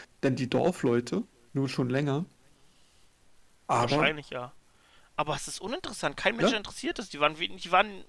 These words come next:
Speaker 2: einfach nur Handlanger von der Alten und die hat man gut erklärt, warum die das tut.
Speaker 1: Ja. Genau.
Speaker 2: Und gut war. Also
Speaker 1: Richtig.
Speaker 2: Schauspieler eins A.
Speaker 1: Ja,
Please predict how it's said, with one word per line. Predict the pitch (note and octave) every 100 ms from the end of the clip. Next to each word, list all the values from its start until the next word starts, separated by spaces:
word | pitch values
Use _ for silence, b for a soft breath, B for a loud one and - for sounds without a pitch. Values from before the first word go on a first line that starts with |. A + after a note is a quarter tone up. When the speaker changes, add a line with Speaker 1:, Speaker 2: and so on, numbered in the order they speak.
| - -
Speaker 2:
einfach | F#3 G3+
nur | G3 F#3+
Handlanger | G3 A#3 A3 A3
von | G#3 G#3+ G3
der | F3+ D#3+
Alten | C#3 F3+ A#3+
und | G3+ F#3
die |
hat | A3
man | G#3+ G3+
gut | A3
erklärt, | F#3+ - F#3 -
warum | F#3
die | G3
das | F#3+ -
tut. | F#3 B3+ - - b b b b b b b b _ _ _
Speaker 1:
Ja. | F#3+ A#2+ - - - - _ _ _ - - _ - _ _ _ _ -
Genau. | F3 B2
Speaker 2:
Und | E3
gut | F3+ G#3
war. | D#4 D#4 - _ - -
Also | C#3+
Speaker 1:
Richtig. | A#3 D#3+
Speaker 2:
Schauspieler | D3+ F#3+ - A3 A#3 A#3+ - - -
eins | F3 F#3+
A. | G#3+ C4+ - - - _ _ - _ _ _ - - -
Speaker 1:
Ja, | F3+